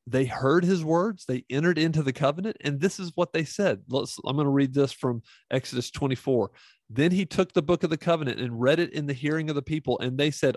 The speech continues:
"All that the Lord has spoken, we will do, and we will be obedient." And Moses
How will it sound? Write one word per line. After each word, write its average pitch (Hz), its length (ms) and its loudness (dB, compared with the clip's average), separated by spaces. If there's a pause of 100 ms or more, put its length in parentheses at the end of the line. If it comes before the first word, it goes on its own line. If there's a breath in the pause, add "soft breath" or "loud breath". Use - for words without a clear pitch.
"All 196 420 6
that 180 160 -2
the 160 100 0
Lord 165 380 0
has 147 140 -4
spoken, 143 540 -6
we 135 220 -2
will 156 220 0
do, 143 360 2
and 123 200 -8
we 139 180 -2
will 156 200 2
be 139 220 4
obedient." 127 600 0 (1900)
And 113 120 -6
Moses 131 540 0